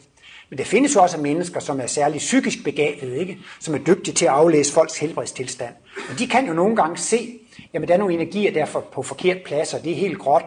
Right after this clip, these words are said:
der, og den energi er gået ind i det område, ikke sandt? Så der er jo også nogen, der er psykisk vej, kan se, at der er sygdom i anden march, fordi de kan se, at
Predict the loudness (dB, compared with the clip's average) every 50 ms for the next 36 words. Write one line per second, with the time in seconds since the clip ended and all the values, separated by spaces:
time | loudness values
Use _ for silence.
0 | -2 -4 -4 -4 -4 -6 -6 -6 -8 -8 -8 -8 -8 -8 -6 -4 0 0 0 2
1 | 0 -2 -4 -4 -2 0 0 0 0 -2 -4 -4 -4 -2 -2 -2 -2 -4 -6 -6
2 | -6 -6 -6 -8 -14 -18 -18 -18 -20 -20 -14 -6 -4 -2 0 2 2 4 4 4
3 | 2 2 -2 -4 -2 -2 -4 -4 -4 -4 -6 -4 -4 -6 -6 -6 -4 -4 -4 -4
4 | -6 -10 -8 -4 0 0 0 0 -2 -10 -16 -20 _ _ -20 -20 -20 -20 _ -10
5 | -10 -8 -4 -2 0 0 0 0 -2 -4 -6 -2 0 2 2 2 0 -2 -6 -6
6 | -6 -6 -6 -8 -8 -10 -12 -14 _ _ _ _ -16 -16 -16 -14 -14 -16 -14 -12
7 | -10 -10 -10 -10 -10 -10 -12 -12 -12 -14 -18